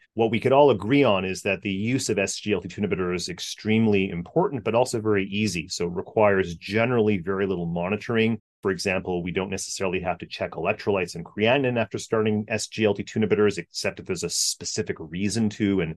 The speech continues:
patients who are frail or have volume issues. And so that's different than an ace or A R B, where we typically do still monitor electrolytes and potassium after starting these therapies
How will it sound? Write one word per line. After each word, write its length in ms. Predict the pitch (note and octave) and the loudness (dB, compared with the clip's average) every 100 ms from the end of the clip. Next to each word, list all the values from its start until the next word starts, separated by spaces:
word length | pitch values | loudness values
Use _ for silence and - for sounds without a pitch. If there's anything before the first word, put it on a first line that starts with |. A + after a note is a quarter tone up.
| _ | _
patients 320 | F#2+ - G2 | -6 -6 -8
who 100 | - | -6
are 120 | F2+ | -6
frail 460 | - - F2 G#2 G#2+ | -6 -4 2 4 6
or 220 | G2 E2+ | 4 2
have 180 | E2 E2 D2+ | -2 -10 -8
volume 400 | E2+ F#2 G2 F#2+ | -4 0 0 0
issues. 540 | F#2 - F#2+ F#2 - - | -4 -6 -6 -6 -8 -8
And 160 | G#2 G2+ | -6 -2
so 220 | - G2+ | 2 2
that's 260 | A2+ - F2+ | 4 2 2
different 420 | B2 C3+ A#2+ G2+ | 2 4 2 -2
than 140 | F#2 | -2
an 80 | F#2 | 0
ace 240 | G2+ G2 G2 | 0 0 -2
or 100 | F#2+ | 0
A 100 | G2 | 0
R 120 | F#2 | 0
B, 160 | C#3+ B2+ | 0 2
where 140 | G2+ | 2
we 80 | F2+ | 0
typically 400 | G2 - F2+ E2+ | -6 -6 -6 -4
do 240 | F2 G#2+ | 0 0
still 280 | G#2 - F2+ | 0 -2 0
monitor 720 | F2 F2+ F#2 F2+ F#2+ F2+ F2 - _ - | 2 0 0 -4 -2 0 -2 -4 _ -4
electrolytes 580 | F#2+ G2+ - F#2 F2+ - | 0 0 0 -4 -4 -6
and 100 | E2+ | -12
potassium 600 | - - B2 D#3 A#2 F#2 | -10 -2 0 0 0 -2
after 240 | E2+ F#2+ | -4 -6
starting 480 | - - A2 A#2 G2 | -6 0 2 4 2
these 240 | F2+ E2+ | -2 -4
therapies 640 | - F2 F2 F2+ E2+ F2 | -4 -2 -2 -6 -6 -6